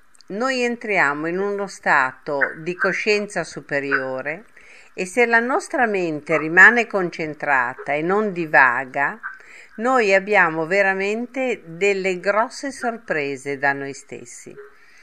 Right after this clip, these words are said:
Perché quello che avviene durante la preghiera, durante la meditazione, non avviene normalmente nel nostro vivere quotidiano, dic-, chiamiamolo normale. Noi alziamo la vibrazione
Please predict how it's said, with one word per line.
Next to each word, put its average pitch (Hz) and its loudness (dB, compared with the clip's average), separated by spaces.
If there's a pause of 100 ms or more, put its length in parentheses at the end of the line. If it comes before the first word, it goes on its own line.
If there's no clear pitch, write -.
(200)
Perché 190 -4
quello 294 4
che 277 0
avviene 170 2
durante 175 4
la 190 2
preghiera, 151 -2
durante 165 2
la 151 2
meditazione, 143 -6
non 196 0
avviene 190 0
normalmente 185 -2
nel 196 -2
nostro 180 -2
vivere 180 0
quotidiano, 139 -6 (840)
dic-, 165 -12
chiamiamolo 175 4
normale. 151 -4 (1000)
Noi 269 2
alziamo 240 6
la 202 2
vibrazione 156 -2